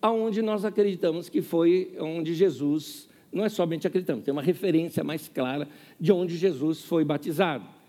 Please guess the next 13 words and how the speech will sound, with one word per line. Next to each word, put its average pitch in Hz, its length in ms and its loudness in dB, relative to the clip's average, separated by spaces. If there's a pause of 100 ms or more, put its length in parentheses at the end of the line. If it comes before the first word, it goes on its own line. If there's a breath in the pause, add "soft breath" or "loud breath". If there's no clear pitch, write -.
(120)
Então, 165 120 -2
Jesus 185 320 4
também 220 520 4
foi - 140 -2
batizado 160 680 -4 (400 loud breath)
neste 196 600 2 (120)
mesmo 175 460 2
local. 175 520 2 (760)
Ah, 160 560 4 (880 loud breath)
ah, 139 680 0 (140)
quando 254 420 4
Jesus 190 460 2
foi, 160 420 4